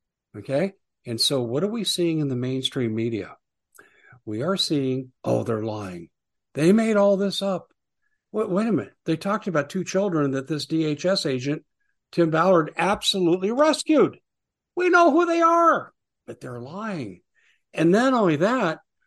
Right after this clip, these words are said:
in social media now, if you even give a movie review,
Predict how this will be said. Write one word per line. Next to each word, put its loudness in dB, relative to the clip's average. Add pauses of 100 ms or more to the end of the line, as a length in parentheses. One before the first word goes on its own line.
(160)
in -4
social 2
media 4
now, -4 (540)
if -4
you 2 (240)
even 2
give 2
a 2
movie 2
review, -6